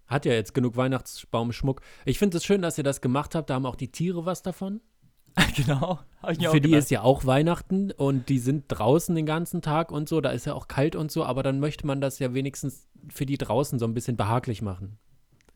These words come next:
Speaker 2: Genau, das war absolut der Gedanke. Und es war richtig schön, es war einfach richtig schön. Also wir haben hier so einen kleinen Weihnachtsmarkt gemacht und, ähm, ähm, ich hab zum ersten Mal Schmalzkuchen selber gemacht.
Speaker 1: Selber gemacht, aha.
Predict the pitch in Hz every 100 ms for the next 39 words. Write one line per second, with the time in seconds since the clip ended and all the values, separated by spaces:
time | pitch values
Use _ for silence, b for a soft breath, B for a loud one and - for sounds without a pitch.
0 | _ 233 214 95 - 160 151 - 165 165
1 | 160 180 170 160 147 147 185 226 - B
2 | B 180 202 - 208 202 214 - - 220
3 | 202 - 220 208 196 196 196 - 220 180
4 | 139 135 143 170 160 165 - 156 165 185
5 | 185 180 180 - 170 180 - - 160 151
6 | - - 147 147 147 147 143 - _ -
7 | - _ - 117 127 131 - - 190 170
8 | 208 185 165 156 156 156 147 - 262 330
9 | - 127 117 104 95 92 90 95 160 -
10 | - _ _ - 120 110 127 202 135 110
11 | 104 101 - - 90 101 135